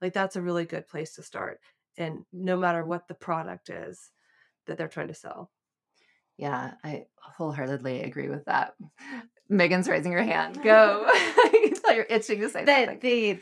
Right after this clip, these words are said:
Speaker 3: the example I like to use for folks is, there's no supplement that I can give you that's gonna replace lack of sleep. Right? So
Speaker 2: Right,
Speaker 3: you're gonna
Speaker 2: yes.
Speaker 3: see
Speaker 2: I
Speaker 3: something
Speaker 2: say
Speaker 3: on
Speaker 2: that to
Speaker 3: social
Speaker 2: you all the
Speaker 3: media, and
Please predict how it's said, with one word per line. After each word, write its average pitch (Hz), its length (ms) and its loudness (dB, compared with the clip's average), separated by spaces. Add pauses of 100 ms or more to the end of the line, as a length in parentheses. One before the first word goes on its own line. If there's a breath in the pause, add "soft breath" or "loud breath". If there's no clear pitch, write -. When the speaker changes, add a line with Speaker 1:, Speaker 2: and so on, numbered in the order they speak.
Speaker 3:
the 226 100 2
example 220 380 0
I 233 60 6
like 214 180 -2
to 214 80 -10
use 190 420 -8
for 196 180 -4
folks 185 300 -8
is, 180 300 -6
there's 190 320 -6
no 214 640 -2
supplement 202 760 -6
that 185 140 -4
I 175 100 -4
can 185 220 -12
give 175 180 -12
you 196 160 -8
that's 190 220 -6
gonna 180 240 -6
replace 170 560 -10
lack 170 220 -8
of 160 100 -14
sleep. - 320 -16 (580)
Right? 175 300 2
So 208 100 -2
Speaker 2:
Right, 226 60 -4
Speaker 3:
you're 240 140 2
gonna 262 180 6
Speaker 2:
yes. 254 140 -4
Speaker 3:
see 240 480 -2
Speaker 2:
I - 0 -
Speaker 3:
something 214 300 -2
Speaker 2:
say 208 180 0
Speaker 3:
on 202 80 0
Speaker 2:
that 151 100 -6
to 220 60 -6
Speaker 3:
social 208 160 -6
Speaker 2:
you - 40 -2
all 226 60 -2
the 233 40 -2
Speaker 3:
media, 226 80 0
and 214 40 -2